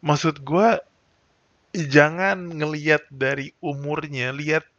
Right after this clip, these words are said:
dari perjuangannya mereka. Dan memang udah mendapatkan waktunya dari Tuhan untuk sukses di umur segitu gitu loh. So, barengin yang namanya kerja keras dan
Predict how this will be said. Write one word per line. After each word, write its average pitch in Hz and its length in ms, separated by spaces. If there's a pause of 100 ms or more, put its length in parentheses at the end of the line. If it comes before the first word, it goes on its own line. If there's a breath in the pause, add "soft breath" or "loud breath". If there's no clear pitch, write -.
dari 139 320
perjuangannya 123 1120
mereka. 120 640
Dan 113 160
memang 127 400
udah 120 160
mendapatkan 117 720
waktunya 127 640
dari 123 320
Tuhan 123 640 (1120 loud breath)
untuk 139 320
sukses 147 400
di 151 80
umur 147 160
segitu 160 560
gitu - 320
loh. - 160 (2000 loud breath)
So, 156 480 (840)
barengin 160 1000 (100)
yang 139 240
namanya 143 800
kerja 147 400
keras 147 640
dan 127 320